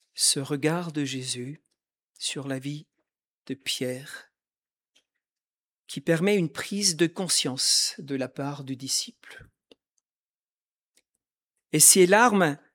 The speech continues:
c'est pas simplement une émotion qui le submerge, mais cette prise de conscience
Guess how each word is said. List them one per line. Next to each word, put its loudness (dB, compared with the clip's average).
c'est 6
pas 4
simplement 4
une 2
émotion 8
qui -8
le 2
submerge, 0
mais 4
cette 8
prise 6
de 8
conscience 4